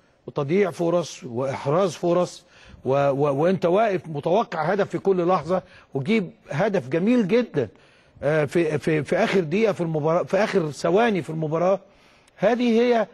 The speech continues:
متعة كرة القدم التي يقدمها الأهلي الآن. ولكن وليد،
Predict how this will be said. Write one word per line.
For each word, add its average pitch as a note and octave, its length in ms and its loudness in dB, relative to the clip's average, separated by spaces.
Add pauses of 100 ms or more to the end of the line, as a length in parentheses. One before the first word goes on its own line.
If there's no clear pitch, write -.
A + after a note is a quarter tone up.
(120)
متعة F3+ 340 -2
كرة G#3+ 240 2
القدم F#3 440 0
التي F#3+ 240 2
يقدمها D#3 440 2
الأهلي C#3+ 460 0 (280)
الآن. F3 260 2
ولكن E3 460 2 (880)
وليد، A3 480 2